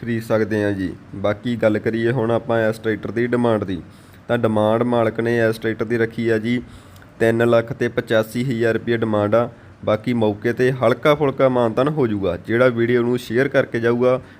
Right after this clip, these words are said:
ਉਹਦਾ ਜ਼ਰੂਰ ਮਾਨਤਾਨ ਕਰਨਗੇ। ਬਾਕੀ ਜੇ ਕੋਈ ਹੋਰ ਜਾਣਕਾਰੀ ਲੈਣੀ ਹੈ ਇਸ ਟਰੈਕਟਰ ਬਾਰੇ, ਤਾਂ ਮਾਲਕ ਦਾ ਮੋਬਾਈਲ ਨੰਬਰ ਸਕਰੀਨ 'ਤੇ ਚੱਲ ਹੀ ਰਿਹਾ, ਉੱਥੋਂ ਤੁਸੀਂ ਨੋਟ ਕਰਕੇ ਇਸ ਟਰੈਕਟਰ ਦੀਆਂ ਫੋਟੋਆਂ ਵਗੈਰਾ ਜਾਂ ਕੋਈ ਹੋਰ ਜਾਣਕਾਰੀ ਲੈ ਸਕਦੇ ਆ ਜੀ।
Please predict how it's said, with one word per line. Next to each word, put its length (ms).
ਉਹਦਾ 180
ਜ਼ਰੂਰ 320
ਮਾਨਤਾਨ 460
ਕਰਨਗੇ। 520
ਬਾਕੀ 500
ਜੇ 160
ਕੋਈ 200
ਹੋਰ 240
ਜਾਣਕਾਰੀ 460
ਲੈਣੀ 300
ਹੈ 100
ਇਸ 100
ਟਰੈਕਟਰ 300
ਬਾਰੇ, 300
ਤਾਂ 80
ਮਾਲਕ 360
ਦਾ 140
ਮੋਬਾਈਲ 400
ਨੰਬਰ 240
ਸਕਰੀਨ 420
'ਤੇ 160
ਚੱਲ 300
ਹੀ 120
ਰਿਹਾ, 220
ਉੱਥੋਂ 320
ਤੁਸੀਂ 220
ਨੋਟ 200
ਕਰਕੇ 460
ਇਸ 100
ਟਰੈਕਟਰ 320
ਦੀਆਂ 160
ਫੋਟੋਆਂ 440
ਵਗੈਰਾ 380
ਜਾਂ 220
ਕੋਈ 140
ਹੋਰ 260
ਜਾਣਕਾਰੀ 540
ਲੈ 180
ਸਕਦੇ 380
ਆ 40
ਜੀ। 180